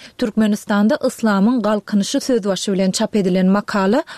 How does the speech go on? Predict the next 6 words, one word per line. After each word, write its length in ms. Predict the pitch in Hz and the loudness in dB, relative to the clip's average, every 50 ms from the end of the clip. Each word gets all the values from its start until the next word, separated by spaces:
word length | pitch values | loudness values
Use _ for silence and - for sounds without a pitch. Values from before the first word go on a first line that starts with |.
| - - 262 | -4 -4 -4
islam 400 | - - - 226 208 202 190 185 | -4 -2 -2 0 2 2 2 2
dininiň 500 | 175 220 220 214 190 185 196 247 302 - | 2 2 2 2 2 2 2 0 0 -2
türkmen 420 | - - 233 - - 202 214 214 | -4 -4 -4 -2 0 0 0 0
halkynyň 520 | 196 190 220 208 - - 208 196 196 196 196 208 | 0 0 0 -2 -2 -2 0 0 2 2 2 2
medeniýetindäki 880 | 220 180 220 214 202 202 202 - - 202 196 185 185 175 180 - - 254 | 2 2 2 0 2 0 0 -2 0 0 2 2 0 -2 -2 -2 -2 -2
ornuny, 720 | - 233 226 214 202 196 202 202 202 208 202 175 156 | 0 0 0 0 2 2 2 4 4 2 2 0 -2